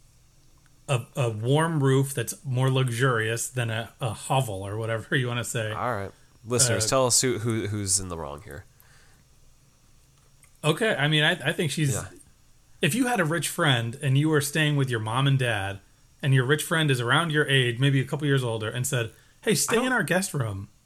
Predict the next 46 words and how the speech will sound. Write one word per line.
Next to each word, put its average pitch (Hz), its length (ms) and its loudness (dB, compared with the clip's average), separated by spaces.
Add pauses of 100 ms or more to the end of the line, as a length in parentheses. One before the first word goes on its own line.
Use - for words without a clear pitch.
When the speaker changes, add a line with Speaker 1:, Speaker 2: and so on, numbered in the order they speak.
(420)
Speaker 2:
I 131 40 -4
don't 190 120 -4
think 233 200 -8
she's 180 300 -2
thinking - 340 -6
about 80 260 -6
that. 85 200 -2
I 98 80 -2
think 151 180 -6
she's 139 200 -2
honestly 117 560 0 (640)
focused 110 320 2
Speaker 1:
She's - 80 6
Speaker 2:
on 110 60 0
Speaker 1:
trying 143 100 6
Speaker 2:
this 127 100 4
Speaker 1:
to 101 60 -4
Speaker 2:
child. 113 320 4
Speaker 1:
hire - 20 0
her? 220 280 0 (540)
Speaker 2:
Of 147 120 -2
having 175 360 0
this 156 160 0
child, 120 480 -2
and 107 80 -8
this 123 120 4
is, 127 220 -2
this 131 160 0
can 131 140 -8
help - 260 -8
her. 73 160 -10
I 78 60 -6
think 131 200 -6
she's, 127 300 -6 (120)
that's 117 180 -4
all 113 200 -4
she's - 160 -4
focused 101 320 -6
on 78 120 -10
right 67 200 -12 (160)
there 78 200 -10
and 71 100 -16
then. 135 100 4
Speaker 1:
I - 0 -
think 143 220 2
you're 127 300 4